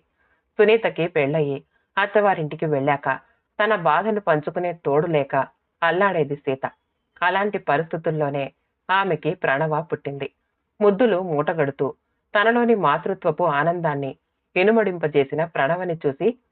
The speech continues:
మురిసిపోయేది సీత. ప్రణవే తన ప్రాణంగా బ్రతికింది. ఆమెని చక్కగా పెంచింది. ఏ కళనున్నాడో భార్య పట్ల కనపరిచిన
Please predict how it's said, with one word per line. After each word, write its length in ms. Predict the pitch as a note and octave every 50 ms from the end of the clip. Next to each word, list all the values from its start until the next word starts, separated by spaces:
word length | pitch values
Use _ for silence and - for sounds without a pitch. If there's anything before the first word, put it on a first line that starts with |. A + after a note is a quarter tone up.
| _ _ _ - -
మురిసిపోయేది 680 | F#3+ F#3 G3+ A3+ - A#3+ - - D#3 C#3 B2+ C3 D#3+ F3
సీత. 260 | - - C#3+ - - - - - - _ _ _ _ _ _ _ _ -
ప్రణవే 340 | A3 G#3+ G#3+ A#3+ A#3+ A#3+ B3
తన 220 | A#3+ A3+ G3 F3+
ప్రాణంగా 540 | E3 - - C#3+ C3+ D#3 F3+ E3+ E3 F3 F3+
బ్రతికింది. 600 | F3 - D3 C#3 - - - D3+ C#3+ C#3 C#3 - _ _ _ _ _ _ _ - G3
ఆమెని 320 | G3+ G3 F#3+ E3+ D#3+ E3+
చక్కగా 600 | E3+ - - D#3+ D3+ - - - D3 C3+ D#3 E3+
పెంచింది. 520 | F#3 - E3 C#3+ - D3 C3+ C3+ C3+ - _ _ _ _ _ _ _ _ _ -
ఏ 160 | F#3+ F3+ F#3+
కళనున్నాడో 680 | G3+ G3+ - D3+ D#3+ F3 F#3 E3+ D#3+ D3+ C#3+ C#3+ C3+ - _ _ _ _ _ _ - -
భార్య 300 | F#3+ F3+ G3+ A3 G#3+ G3
పట్ల 340 | - D#3+ D3+ - - C#3 E3
కనపరిచిన 720 | E3+ - D3 D3+ D#3+ D#3+ E3 D#3+ D#3 - D#3+ D3+ C#3+ C3+